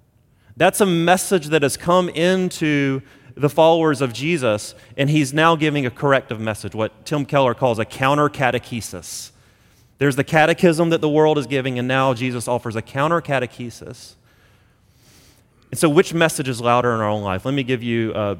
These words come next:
silly illustration that makes sense to me, 'cause only silly illustrations typically do. But here's one. I, it wasn't until just the last couple of years that I finally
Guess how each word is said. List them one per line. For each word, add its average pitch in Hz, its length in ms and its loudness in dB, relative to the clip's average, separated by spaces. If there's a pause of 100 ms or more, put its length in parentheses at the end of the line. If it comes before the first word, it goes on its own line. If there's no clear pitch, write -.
silly 120 380 -2
illustration 104 800 -8 (580)
that 101 220 -10
makes 110 240 -6
sense 104 260 -8
to 101 100 -12
me, 98 300 -6
'cause 90 220 -14 (140)
only 95 220 -12
silly 101 280 -6
illustrations 98 580 -8
typically 107 380 -8
do. 113 240 -2
But 107 160 0 (240)
here's 165 180 2
one. 147 320 2
I, 143 320 2 (680)
it - 60 -4
wasn't 214 300 4
until 165 260 2
just 143 220 -4
the 139 80 2
last 139 280 4
couple 143 300 0
of 110 100 -2
years 120 360 0
that 117 100 -2
I 120 80 4
finally 135 640 0